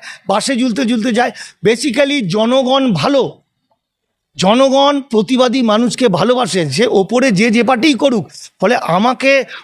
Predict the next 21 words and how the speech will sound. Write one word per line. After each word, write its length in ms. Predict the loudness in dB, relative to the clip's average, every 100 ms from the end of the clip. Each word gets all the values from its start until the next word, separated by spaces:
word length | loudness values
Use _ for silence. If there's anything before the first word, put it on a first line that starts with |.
| _ -2
বুক 240 | 0 0
দিয়ে 200 | 2 2
আগলে 420 | 2 -2 0 2
রেখেছে 320 | 2 0 0
পশ্চিমবঙ্গের 880 | 0 0 0 0 0 2 2 2 0 -2 -10 -4
বিভিন্ন 360 | 2 2 2 0
রাজনৈতিক 500 | 0 -2 -2 -2 0
দলের 220 | 0 2
মানুষ। 460 | 2 2 0 -4 -12 -20 -20 -20 _
তাহলে 360 | 0 0 0 -2 -6 _ _ _
যারা 300 | -2 0 0
মানুষ 440 | -2 -2 -2 -4
থেকে 220 | -4 -2 0
বিচ্ছিন্ন 500 | 0 0 -2 2 2
হয়ে 100 | 2
যাবে, 280 | 0 -2 -6 -16 -6
তখন 380 | -2 -2 -2 0
তার 100 | 0
সিকিউরিটি 460 | -2 -4 -2 -2 2
দরকার 340 | 2 0 -2
হবে। 220 | 0 -2